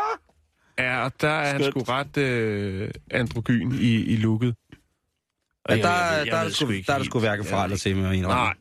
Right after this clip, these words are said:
Speaker 2: Der er det sgu
Speaker 1: det,
Speaker 2: hverken fra eller
Speaker 1: jeg
Speaker 2: til.
Speaker 1: kan godt lide, at han har, han lægger sådan uden tøj på med et guldur og så en masse, øh, dollarsedler rundt om.
Speaker 2: Men det er jo noget, du kan lide ved langt de fleste billeder, der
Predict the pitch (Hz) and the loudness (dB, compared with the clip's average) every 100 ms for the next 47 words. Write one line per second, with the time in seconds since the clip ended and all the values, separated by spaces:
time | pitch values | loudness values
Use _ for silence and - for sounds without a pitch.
0 | - - 139 104 - - 107 58 - 95 | -4 0 2 2 2 0 0 -2 -4 -4
1 | 76 120 - 170 175 170 160 151 139 120 | -2 0 2 2 2 0 0 0 0 -2
2 | 82 92 - 131 127 120 117 113 - 98 | -4 -6 -4 0 2 2 0 -2 0 0
3 | 90 127 123 143 147 - 147 113 123 117 | 2 0 0 0 0 0 0 2 -2 2
4 | 143 151 156 131 113 - 127 117 117 131 | 2 2 2 0 -2 -2 0 0 0 0
5 | 110 87 - 101 87 - 127 156 - 123 | -2 -2 -4 -4 0 2 2 2 0 2
6 | 101 98 - - 107 - 101 - _ _ | 2 -2 -6 -2 0 2 -2 -4 _ _
7 | - 90 98 139 123 127 117 104 117 110 | -2 2 4 4 4 2 0 2 0 -2
8 | - 101 92 104 107 95 95 98 95 98 | -2 0 0 -2 0 0 0 2 2 0
9 | 101 | 0